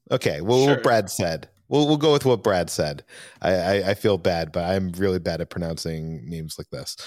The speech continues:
Speaker 1: Um, but anyways, um, what's notable here is, well, first of all, it's like,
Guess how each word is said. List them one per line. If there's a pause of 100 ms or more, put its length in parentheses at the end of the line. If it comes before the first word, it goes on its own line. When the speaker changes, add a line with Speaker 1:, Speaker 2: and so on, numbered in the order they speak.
(480)
Speaker 1:
Um, (220)
but
anyways,
um, (160)
what's
notable
here
is,
well,
first
of
all,
it's
like,